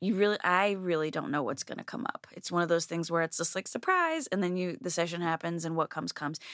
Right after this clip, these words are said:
And you can encourage that. You know, you can bring props that remind you of the time. You can, you know, do a bit of writing. You can set the intention and you can guide it a little bit, um, but I can't guide it totally. It tends to surprise me.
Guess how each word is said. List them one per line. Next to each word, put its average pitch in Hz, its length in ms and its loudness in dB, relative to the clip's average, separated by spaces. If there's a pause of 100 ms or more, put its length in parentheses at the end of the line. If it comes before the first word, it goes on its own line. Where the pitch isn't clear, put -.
(200)
And 233 140 6
you 277 100 4
can 339 120 -2
encourage 240 520 0
that. - 260 2
You 196 60 0
know, 202 80 0
you 202 160 0
can 202 140 -2
bring 170 220 -2
props - 460 0
that - 140 0
remind 151 420 0
you 143 80 0
of - 120 -4
the - 80 -8
time. 233 600 0
You 180 140 -4
can, 151 300 -4 (420)
you 190 80 0
know, 185 80 2
do 185 100 4
a 180 40 4
bit 180 100 0
of 175 100 4
writing. 170 300 2
You 160 80 -4
can 165 120 -6
set - 300 0
the 226 100 -2
intention 277 460 2
and 254 100 4
you 233 60 -2
can 220 140 -4
guide 190 260 2
it 196 60 -2
a 180 60 0
little 175 340 0
bit, 339 320 -2 (420)
um, 190 220 6
but 175 100 4
I 175 120 2
can't 190 340 -4
guide 170 220 4
it 156 120 -4
totally. 143 400 -2
It - 80 -8
tends - 320 -6
to 131 140 -8
surprise - 500 -8
me. - 200 -12